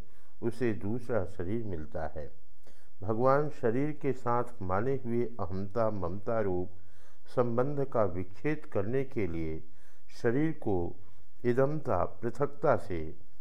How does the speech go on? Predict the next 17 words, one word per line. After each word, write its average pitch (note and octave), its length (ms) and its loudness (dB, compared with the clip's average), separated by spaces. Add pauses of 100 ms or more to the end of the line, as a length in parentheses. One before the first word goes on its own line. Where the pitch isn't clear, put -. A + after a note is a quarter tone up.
(180)
देखने A#2 580 0
के G2 160 -2
लिए F2+ 160 0
कह - 140 -2
रहे G2 380 0
हैं, D2+ 300 -2 (480)
जो G2+ 200 0
प्रत्येक G#2 640 0
मार्ग G#2+ 540 0
के A#2 140 -2
साधक G#2 640 0
के A#2+ 140 0
लिए B2 480 0 (380)
अत्यंत D3+ 760 0
आवश्यक F#2 600 0
है। D#2+ 280 -2 (4000)
अपना D#3+ 560 -2